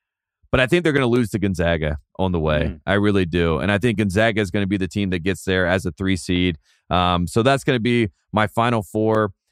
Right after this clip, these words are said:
Speaker 1: I think Gonzaga is gonna beat Houston in the Final Four. They're gonna go to the national championship game. Um, and then I think <laughs> Alabama is gonna play Gonzaga in the national championship game. And, uh, I think, unfortunately,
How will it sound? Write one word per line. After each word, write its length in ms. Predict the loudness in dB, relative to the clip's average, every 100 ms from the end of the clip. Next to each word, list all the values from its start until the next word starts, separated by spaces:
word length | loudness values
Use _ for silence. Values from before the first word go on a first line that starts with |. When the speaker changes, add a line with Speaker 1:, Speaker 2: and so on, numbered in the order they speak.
| _
Speaker 1:
I 60 | -2
think 220 | 0 0
Gonzaga 420 | 0 0 2 2
is 80 | 0
gonna 160 | 0 -2
beat 300 | -2 -4 -2
Houston 640 | -2 -2 -2 0 0 -4
in 160 | -2 0
the 80 | 0
Final 320 | 0 0 -2
Four. 300 | -2 -2 0
They're 160 | 0 0
gonna 160 | 0
go 260 | 0 0 0
to 120 | 0
the 60 | -2
national 360 | 0 0 -2
championship 600 | -2 -2 0 -2 -2 -6
game. 400 | -2 -2 0 -2 -6 _ _ _ -4
Um, 420 | 0 2 2 -2 -2
and 200 | 0 2
then 400 | 4 4 2 0
I 120 | -2
think 200 | 0 -2 -2
<laughs> 120 | 0
Alabama 640 | 2 2 2 0 0 -2 -2 _ -8
is 100 | -2
gonna 160 | -2
play 220 | 0 0 0
Gonzaga 540 | -2 0 0 2 0
in 120 | -2
the 80 | -2
national 380 | 0 -2 -2 -4
championship 580 | -2 -2 -2 -4 -6 -6
game. 360 | -6 -4 -6 -8 _ _
And, 360 | -4 -2 0 0
uh, 400 | 0 2 0 -2 -6 _
I 120 | -4 -2
think, 280 | -2 -4 -6 -18 -20 _ _ _ -4
unfortunately, 920 | -4 0 0 0 -2 -2 0 0